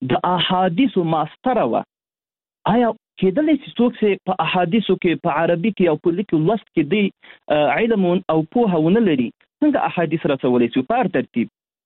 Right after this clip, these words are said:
که موږ او تاسې پر خویندو، پر میندو او پر نونو تعلیم ونکو، تحصیل ونکو، دا په یاد ساتئ چې وطن به له دې بدتره سي او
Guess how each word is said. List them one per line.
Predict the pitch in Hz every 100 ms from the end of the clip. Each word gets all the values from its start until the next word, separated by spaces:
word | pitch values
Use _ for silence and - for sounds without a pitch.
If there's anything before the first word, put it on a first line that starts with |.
| _ _ _ _ _ -
که | 170
موږ | 196 240 196 180
او | 147 135
تاسې | 160 151 - 107 98 _ _ _ _ _
پر | 156 147
خویندو، | - 180 170 160 156 151 - _ _ _ _ -
پر | 139 131 -
میندو | 131 160 170 143 143 139 - -
او | 135
پر | 127 135
نونو | 127 131 147 127 104 - _ _ _ -
تعلیم | 127 127 175 165
ونکو، | 147 135 - 120 - _ _ -
تحصیل | - - - 185
ونکو، | 151 139 123 - 123 104 _ _ _ _ _ _ _ - 131
دا | 156
په | 151 143
یاد | 165 - -
ساتئ | 143 - 131
چې | 120 131 117 - _ _ -
وطن | 117 135 - 175 139
به | 127
له | 120
دې | 117 156 147 - _ -
بدتره | 120 - - 165 151 -
سي | 127 120 - _ _ _ -
او | 127 123 120